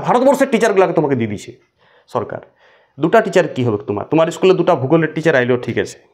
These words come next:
এই বছর এসএসসিতে। সে হয়তো ভালোও পড়াবে, আমি জানি না, এক্স ওয়াই জেড। নাইনটি নাইন পার্সেন্ট ছেলে ক্লাস করে না, দেখে নেবে তুমি।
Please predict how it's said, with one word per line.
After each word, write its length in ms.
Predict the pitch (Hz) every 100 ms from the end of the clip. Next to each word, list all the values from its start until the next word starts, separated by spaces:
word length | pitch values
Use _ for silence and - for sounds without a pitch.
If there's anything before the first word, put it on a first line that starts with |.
| _ _
এই 80 | 131 131
বছর 160 | 127 113
এসএসসিতে। 420 | 110 - - 80 - _ _ _ _ _ _ _ _ _ _ _ -
সে 100 | 185 190
হয়তো 160 | 202 165
ভালোও 180 | 165 202 165
পড়াবে, 180 | 143 131 131
আমি 80 | 131
জানি 140 | 127 120
না, 60 | 101 113
এক্স 120 | -
ওয়াই 120 | 113 107
জেড। 140 | 107 - _ _ - 127
নাইনটি 260 | 165 180 170
নাইন 120 | 170 165
পার্সেন্ট 240 | 170 170
ছেলে 140 | 160 147
ক্লাস 160 | 139 127
করে 120 | 123 113
না, 60 | 107
দেখে 140 | 117 135
নেবে 160 | 131 127
তুমি। 140 | 143